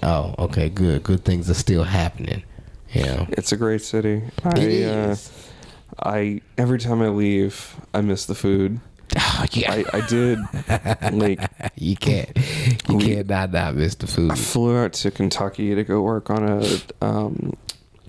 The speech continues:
Speaker 2: a horror movie, and in that week,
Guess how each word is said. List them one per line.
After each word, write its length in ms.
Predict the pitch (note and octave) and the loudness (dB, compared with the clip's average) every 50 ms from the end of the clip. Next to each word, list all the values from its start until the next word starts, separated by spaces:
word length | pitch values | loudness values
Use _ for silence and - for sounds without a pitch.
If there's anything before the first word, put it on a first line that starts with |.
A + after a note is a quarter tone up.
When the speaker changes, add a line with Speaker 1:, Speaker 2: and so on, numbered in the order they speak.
| - - - - _ - - - - - | -20 -20 -20 -20 _ -20 -20 -20 -12 -10
Speaker 2:
a 40 | - | -6
horror 320 | - - G2+ G2 G2 G2 | -4 -2 -2 -2 -2 -2
movie, 560 | F#2+ F#2+ F#2+ F#2+ G2 G2+ G#2 G#2 G#2+ A2+ A#2+ - - - - - - - - - - - - - | -2 0 0 0 0 0 0 0 0 -2 -4 -6 -12 -20 -20 -20 -20 -20 -20 -20 -20 -10 -6 -4
and 500 | G#2 G2+ G2 F#2+ F#2+ F#2+ F#2+ F#2+ G2 - - | -2 0 0 0 0 0 0 -2 -2 -2 -2
in 160 | - G2+ G2+ | 0 2 2
that 240 | G#2 G#2 G#2 - - | 2 2 0 -2 -2
week, 540 | - G2+ G2+ G2+ G2 G2 G2 - - - | -2 0 2 2 2 2 0 -4 -8 -14